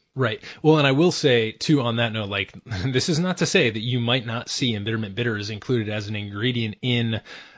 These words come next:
a, in a bottled cocktail or a, like, a, um, seltzer in the future, because if we have one thing to offer, it's that our stuff is actually good and it's actually gonna stand up in that situation.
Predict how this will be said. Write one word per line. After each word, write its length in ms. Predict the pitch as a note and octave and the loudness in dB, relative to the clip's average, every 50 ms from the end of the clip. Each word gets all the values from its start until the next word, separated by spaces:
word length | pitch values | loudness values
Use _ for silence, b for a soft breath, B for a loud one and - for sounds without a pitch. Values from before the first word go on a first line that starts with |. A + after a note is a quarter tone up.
| B B - | B B -4
a, 540 | B2 A#2 A2+ G#2+ G#2+ G#2+ G#2+ G2+ G2 G2 - _ _ - - G#2 - | -2 0 0 0 0 0 0 0 0 -2 -4 _ _ -20 -20 -20 -14
in 140 | - - A#2 | -10 -6 -6
a 80 | A2+ - _ _ _ _ _ - | -6 -6 _ _ _ _ _ -12
bottled 360 | C3+ A2+ A#2+ A2 A2 A2 G#2+ | -6 -2 0 0 0 0 -2
cocktail 480 | - - G#2+ G2+ - - A#2+ A2 G#2 - - | -4 -2 -2 -2 -2 -2 -4 -4 -4 -4 -4
or 260 | A2+ A2 G#2+ G#2+ G#2+ | -4 -4 -4 -4 -2
a, 400 | - A2 G#2+ G#2+ G#2 G2+ G2+ G#2 - | 0 0 0 2 2 0 -2 -4 -4
like, 200 | A2 A2 A2 - | -4 -6 -4 -4
a, 320 | A2 G2+ G2 G2 G2 G2+ - - G#2+ - - | -2 0 0 0 0 -2 -6 -10 -18 -12 -6
um, 540 | A#2 G2+ G2 F#2 F#2 F#2 F2+ F2+ F2+ E2+ - - | -2 -2 0 0 -2 -4 -6 -8 -14 -14 -12 -8
seltzer 960 | - - - - C3+ A#2+ B2 - - - A#2+ A2 G#2+ G#2 G2+ G2+ G2 F2+ - B B B B B B B | -8 -4 0 2 2 2 2 0 -2 -2 -2 -2 -2 -2 -4 -4 -6 -8 -10 B B B B B B B
in 140 | - C3+ B2 | -2 0 0
the 60 | A2 | 0
future, 440 | G2+ - B2+ C3 C3 - F#3 G#3 G#3 | -2 -2 -2 -2 0 0 0 0 0
because 960 | F3 D3 A#2 G#2+ A#2+ A2 - - A#2+ A#2 A2 G#2+ G#2+ G#2 F#2+ - - - - - - | -2 -4 -6 -6 -6 -6 -4 -2 -2 -2 0 -2 -2 -4 -6 -8 -10 -10 -12 -12 -12
if 140 | A2 - - | -12 -8 -4
we 120 | B2 A#2+ | 0 0
have 120 | B2+ A#2 G#2+ | 0 0 2
one 180 | A#2 C3 C3 | 0 0 0
thing 160 | A#2 C3 A#2+ | 0 -2 -2
to 100 | G#2+ G2 | -4 -4
offer, 340 | F2 G#2+ A2+ A2+ - D#3 B2+ | -4 -2 -4 -2 -2 -2 -2
it's 180 | A2 - - - | -2 -2 -4 -8
that 160 | - G#2 - | -10 -10 -8
our 140 | - G#2+ G#2+ | -6 -6 -4
stuff 220 | - - - G2 A2 | -4 -4 -6 -6 -6
is 100 | G2 F#2 | -8 -8
actually 560 | - - G2+ F#2+ - - - B2 A2 A2 G2+ | -8 -8 -8 -6 -2 -2 -2 -2 -2 -4 -4
good 260 | F#2+ G2+ A2+ A2 B2+ | -4 -4 -4 -2 -2
and 100 | C3+ A2+ | -2 -4
it's 140 | F#2 - - | -4 -4 -4
actually 320 | G2 F#2+ G2 - - A2 | -4 -4 -4 -4 -6 -6
gonna 160 | G2+ G2 F#2 | -6 -6 -6
stand 360 | - - - G#2+ F#2+ F#2 F#2 F#2+ | -8 -8 -8 -6 -6 -4 -4 -4
up 180 | G2 G2+ - | -4 -4 -4
in 100 | C3 A#2+ | -4 -4
that 160 | A#2+ A2+ G#2+ | -4 -4 -6
situation. 680 | - - C3+ B2 - C3+ C3 C3+ C#3+ - - E3 E3 D#3 | -6 -4 -4 -2 0 0 0 0 0 0 0 0 -2 -2